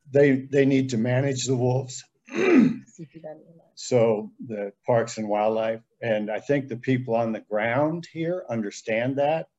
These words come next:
Speaker 1: but in the state of Colorado right now, the governor has his fingerprints all over everything that says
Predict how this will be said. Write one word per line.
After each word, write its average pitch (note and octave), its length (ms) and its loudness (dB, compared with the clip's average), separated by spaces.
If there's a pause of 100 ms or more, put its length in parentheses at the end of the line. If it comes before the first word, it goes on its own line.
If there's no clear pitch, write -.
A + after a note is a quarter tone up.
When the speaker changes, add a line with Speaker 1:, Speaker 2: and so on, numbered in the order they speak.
(220)
Speaker 1:
but A2 220 -2 (440)
in A2 140 -6
the G#2 80 -6
state C3 280 0
of B2+ 100 -2
Colorado B2 600 2
right A2 340 0
now, A#2 220 -2
the G#2 100 -4
governor A2+ 400 -2
has G#2+ 220 -2
his A2 240 -6
fingerprints G#2 720 -4
all A2+ 240 0
over G2+ 340 -4
everything A2 460 -6
that G2 100 -12
says - 360 -6